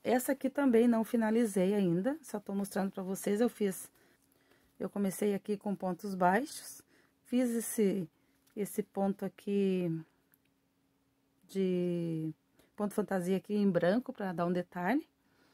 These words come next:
E fui continuando. Cheguei aqui, comecei a diminuir os pontos até formar esse bico. Então, agora ela vai ser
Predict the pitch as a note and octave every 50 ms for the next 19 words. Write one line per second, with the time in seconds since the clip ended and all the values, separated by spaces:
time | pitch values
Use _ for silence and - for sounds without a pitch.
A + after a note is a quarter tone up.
0 | _ _ _ - A3+ A3+ - - - B3 A#3+ - B3+ B3 - - C4 C4 B3+ A3
1 | G3+ G3 - - A3+ G#3 F#3+ G#3+ G#3 G#3 - A3 - A3+ G#3+ G#3 - - G#3+ G3+
2 | F3 G3 G3 F#3+ F#3+ F#3+ F#3 F#3+ G3+ G3+ G#3+ G#3 - - - A3 A3 C4+ D#4 -
3 | - - - - - - _ _ _ _ _ _ _ _ _ _ _ _ _ _
4 | _ _ - G#3+ G#3 - A3+ A3+ A#3+ A#3+ A#3 - - A#3+ A#3 A3+ A3+ A3+ A3 -
5 | - C#4 B3 A3 F#3+ - - _ _ _ _ _ _ _ _ _ _ _ _ -
6 | A3 A3+ A3 G#3 G3 G#3 G3+ G3+ G#3 G3+ G3+ F#3+ F3+ G3 F#3+ F3 - - - F#3+
7 | E3+ D#3 D3+